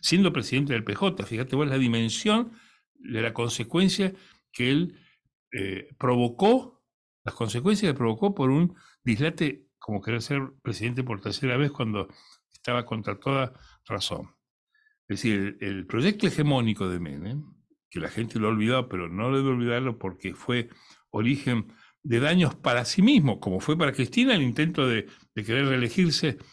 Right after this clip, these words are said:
en dos mil once, dos mil quince. Hubo un proyecto de reelección cuando, después del dos mil once, cuando Cristina había, había,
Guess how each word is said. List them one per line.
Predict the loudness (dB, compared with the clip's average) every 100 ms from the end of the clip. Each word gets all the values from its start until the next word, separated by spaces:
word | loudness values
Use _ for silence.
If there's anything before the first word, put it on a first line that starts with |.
| _
en | -6 -2 0
dos | 0
mil | 2
once, | 4 2
dos | 2 0
mil | 2 2 0 -2
quince. | -4 -2 -2 -2 -14 _ _ _ _ _ _ _
Hubo | 4 6 6 2 0
un | 2 4 4 2
proyecto | 0 -2 0 -4 -2 -2
de | -2
reelección | -2 -4 -4 -4 -4
cuando, | -4 -4 -2 -4
después | 0 0
del | 2
dos | 0 0
mil | 0
once, | 0 0 -2
cuando | -2 -4
Cristina | -6 -4 -2 0
había, | 0 0 -2 -8 -20 -20 -20 -20 -8
había, | -2 0 0 -4